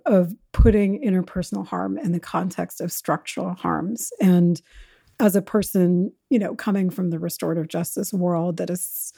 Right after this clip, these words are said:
you know, has been rightly so criticized for its focus on, on just interpersonal harm, um, is really important. And what I, I think you, you do this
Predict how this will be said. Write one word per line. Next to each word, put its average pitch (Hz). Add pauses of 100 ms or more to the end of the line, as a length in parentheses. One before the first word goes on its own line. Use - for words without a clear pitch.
(360)
you 226
know, 180
has 180
been 175 (480)
rightly 247
so 196 (100)
criticized 180
for 190 (360)
its -
focus 190
on, 196 (220)
on 175
just 185
interpersonal 170
harm, 180 (480)
um, 196
is 190
really 202
important. 190
And 180
what 190
I, 190 (300)
I 226
think 220
you, 214
you 208
do 220
this 202